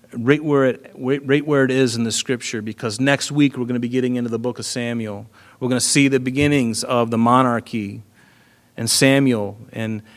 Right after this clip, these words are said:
and, and the, some have called him the last judge of Israel. And then we'll see Saul, and then finally the career of David. And I'm really looking forward to those,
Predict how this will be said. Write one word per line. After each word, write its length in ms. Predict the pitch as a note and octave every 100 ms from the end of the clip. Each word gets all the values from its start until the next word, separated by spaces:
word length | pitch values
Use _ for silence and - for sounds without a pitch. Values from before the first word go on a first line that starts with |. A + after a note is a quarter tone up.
| _
and, 200 | A#2 A2+ A2
and 800 | A#2 A2 G#2 - - - B2 B2
the, 260 | A#2 B2 A#2+ B2
some 260 | - C3
have 140 | B2+ A#2+
called 260 | - B2+
him 160 | B2 C3
the 80 | A#2+
last 400 | A#2+ B2 A#2+ B2
judge 460 | A#2 B2+ B2 A2
of 160 | A#2 A2+
Israel. 560 | B2+ A#2+ G#2+ G#2 G#2+ A2 _ _ - F#2+ _ _ _ _ _ _ _ _ _ _ -
And 100 | A#2
then 140 | B2+
we'll 120 | B2+ A2+
see 200 | - A#2+
Saul, 520 | - B2+ A#2 A#2 G#2+
and 100 | G#2+
then 100 | G#2+
finally 380 | - A#2 A#2+ A2+
the 100 | G#2+
career 400 | - A#2+ B2 A#2
of 140 | G#2
David. 420 | A#2 A#2+ G#2 G2
And 240 | F#2+ G#2 G2 - - _ -
I'm 280 | A2+ A#2+ C3+
really 320 | D3 E3 C#3
looking 340 | B2+ - A#2+
forward 380 | - B2 A2+ A2
to 100 | -
those, 480 | A2 G#2+ G2 -